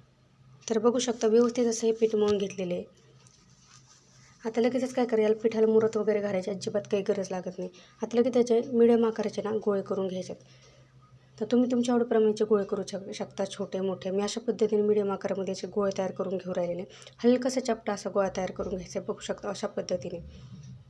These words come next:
तर आणखी एक मी तुम्हाला अशा पद्धतीने गोळा तयार करून दाखवणार आहे. तर बघू शकता, अशा पद्धतीने गुलदरीत आपल्याला हे पिठाचे गोळे तयार करून घ्यायचे आहेत. तर बघू शकता, इथे एवढं मी पिठाचे गोळे तयार करून घेतलेले आहेत. आता लगेच आपण याला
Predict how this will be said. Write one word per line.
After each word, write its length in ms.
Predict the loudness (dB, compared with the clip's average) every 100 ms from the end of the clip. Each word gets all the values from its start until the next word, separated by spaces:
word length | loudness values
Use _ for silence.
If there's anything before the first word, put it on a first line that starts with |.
| -20 _ _ -20 -20 -20 -20 -20 -20 -20 -20 -20 -20 -20 -20 -20 -20 -20 -18 -18 -6
तर 80 | 0
आणखी 300 | 2 4 4
एक 120 | 4
मी 100 | 4 2
तुम्हाला 300 | 4 4 4
अशा 160 | 0
पद्धतीने 440 | -4 -2 -2 -2 0
गोळा 200 | 0 0 0
तयार 140 | -2
करून 220 | -2 -4
दाखवणार 400 | -4 -6 -6 -8 -8
आहे. 380 | -14 -16 -10
तर 80 | -4
बघू 160 | 0 2
शकता, 280 | 0 -2 -4
अशा 160 | -2
पद्धतीने 460 | 0 2 2 4 4
गुलदरीत 460 | 4 4 4 2
आपल्याला 260 | 0 -2 -2
हे 60 | -2
पिठाचे 420 | -6 -12 -8 -4
गोळे 220 | -2 -2 -2
तयार 140 | -4
करून 280 | -4 -8 -6
घ्यायचे 300 | -8 -8 -12
आहेत. 120 | -12 -18 -20 -20 -20 _ _ _ _ -20 _ _ -20 -20 -8
तर 60 | -2
बघू 180 | 2 2
शकता, 240 | 2 2
इथे 160 | 2 4
एवढं 180 | 4 4
मी 120 | 2
पिठाचे 400 | 0 -2 0 0
गोळे 200 | 0 0
तयार 140 | 0 -2
करून 260 | -2 -4
घेतलेले 400 | -4 -4 -4 -4
आहेत. 120 | -4 -6 -12 -20 _ -4
आता 180 | 2
लगेच 240 | 2 2 0
आपण 200 | -2 2
याला 240 | 4 2